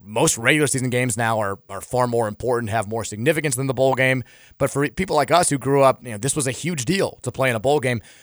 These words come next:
Once it starts, I think it's hard to kinda turn off that, that, that subconscious that tells you, like, you know, national T V, all this hype, you know, we're the, you know, one of the only games on, people are, or a lot of people are watching us. Like, this is a huge deal. It doesn't matter who's playing in it and who's sitting out.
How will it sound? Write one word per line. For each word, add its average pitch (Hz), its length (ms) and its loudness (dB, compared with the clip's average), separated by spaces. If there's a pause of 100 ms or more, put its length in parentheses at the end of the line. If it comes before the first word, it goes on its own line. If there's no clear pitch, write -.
(100)
Once 208 260 2
it 180 80 -6
starts, 165 420 6
I 151 40 6
think 147 140 0
it's - 100 -4
hard 143 300 6
to 139 60 -2
kinda 131 260 0
turn 139 340 0
off 127 280 6
that, 123 340 -2 (100)
that, 131 200 -4
that 131 120 -2
subconscious 131 580 -4
that 131 120 -8
tells 123 260 0
you, 120 140 -2
like, 110 200 -4 (320)
you 101 100 -8
know, 98 60 -8
national 131 340 2
T 135 160 0
V, 135 180 2
all 127 160 4
this 135 140 0
hype, 131 380 2
you 113 60 -8
know, 104 80 -8
we're 101 120 -8
the, 95 180 -12
you 90 140 -12
know, 90 80 -18
one 113 100 -2
of 120 60 -4
the 120 80 -4
only 135 180 -2
games 135 300 -2
on, 131 260 4
people 131 220 0
are, 127 120 4
or 117 140 -6
a 110 80 -10
lot 117 140 2
of 117 40 -2
people 127 140 0
are 123 80 4
watching 123 340 2
us. 120 160 0 (280)
Like, 123 100 -4
this 156 160 2
is 131 80 -2
a 131 40 -2
huge 113 260 -2
deal. 165 100 2
It 170 60 4
doesn't 151 160 2
matter 143 180 6
who's 190 220 0
playing 131 260 0
in 127 80 -2
it 120 60 -2
and 113 80 -6
who's 117 160 -2
sitting 117 240 -2
out. 147 320 4